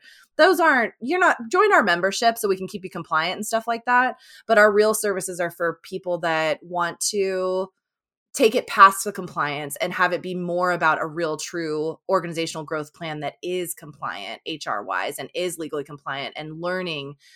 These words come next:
to adapt your business model as you go so that you can be creative over time. Um, we, most of our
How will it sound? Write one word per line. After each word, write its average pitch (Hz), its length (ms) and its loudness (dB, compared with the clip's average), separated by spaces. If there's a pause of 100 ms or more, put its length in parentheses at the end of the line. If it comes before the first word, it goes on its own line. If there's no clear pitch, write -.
(100)
to 190 120 -2
adapt 160 380 4
your 151 80 -6
business 147 360 -8
model 147 240 -4
as 147 200 -4
you 147 60 -10
go 143 200 -4
so 143 140 -10
that 139 100 -6
you 110 80 -12
can 170 340 -10
be 147 140 -10
creative 117 460 -10
over 95 240 -10
time. 64 420 -14 (460)
Um, 135 640 -4 (120)
we, 190 200 2
most 196 260 0
of 185 80 -2
our 160 300 2